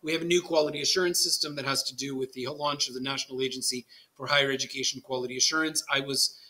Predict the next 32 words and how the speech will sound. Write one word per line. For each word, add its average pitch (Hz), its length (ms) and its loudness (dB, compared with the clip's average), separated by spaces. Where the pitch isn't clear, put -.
had 143 160 -4
the 117 60 -6
privilege 156 380 -2
of 139 120 -8
being 135 320 -4
involved 160 440 2
with 151 180 -8
that 135 220 4
in 131 100 -10
two 147 140 -6
thousand 135 360 0
nineteen 135 460 -2
to 135 80 -8
two 131 160 -10
thousand 127 300 -4
twenty-two. 151 600 -2
And 135 140 -8
frankly, 143 340 0
I 131 60 0
think 131 220 -8
that - 100 -20
that 131 180 -6
was 135 100 -16
probably 127 400 -6
one 127 140 -6
of 123 60 -8
the 131 80 -8
best 131 260 0
experiences 127 720 0
in 120 60 -8
terms 117 260 -6
of 117 100 -10